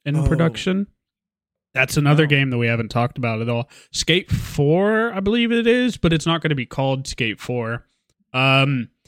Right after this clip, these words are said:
Speaker 1: it's been in production. Like, they've, they've officially announced it. I think the issue was they announced it too early. I think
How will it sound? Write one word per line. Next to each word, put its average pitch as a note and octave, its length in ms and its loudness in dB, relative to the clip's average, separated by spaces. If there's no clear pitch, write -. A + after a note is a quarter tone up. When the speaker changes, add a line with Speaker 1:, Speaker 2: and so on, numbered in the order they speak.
Speaker 1:
it's D3 280 -2
been E3+ 240 2
in G3+ 120 2
production. D3+ 420 0
Like, G#2 240 -8
they've, D#3 460 0
they've C#3 300 0
officially D3+ 440 0
announced C#3 460 -2
it. C3+ 280 -4
I C#3+ 80 -2
think G3 180 0
the F3 100 -2
issue E3 220 -2
was D3+ 160 0
they C#3 120 0
announced C#3+ 320 -2
it C3+ 100 -8
too - 180 -12
early. G#2+ 500 -10
I C3 80 -4
think E3+ 260 2